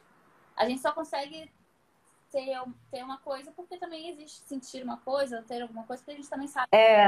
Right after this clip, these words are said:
Speaker 1: a outra, a outra possibilidade, né? Então, é
Speaker 2: É.
Speaker 1: muito, é muito isso.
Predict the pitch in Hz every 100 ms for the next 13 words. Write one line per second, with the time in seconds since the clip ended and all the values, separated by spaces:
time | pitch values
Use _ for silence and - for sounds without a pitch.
0 | 208 240 - - - - - _ 208 220
1 | 220 _ 214 208 208 208 101 196 208 214
2 | _ _ _ _ _ _ _ - 240 233
3 | 247 254 247 240 226 220 190 185 180 180
4 | - _ - _ _ _ _ _ _ _
5 | 226 240 254 226 220 226 277 302 233 -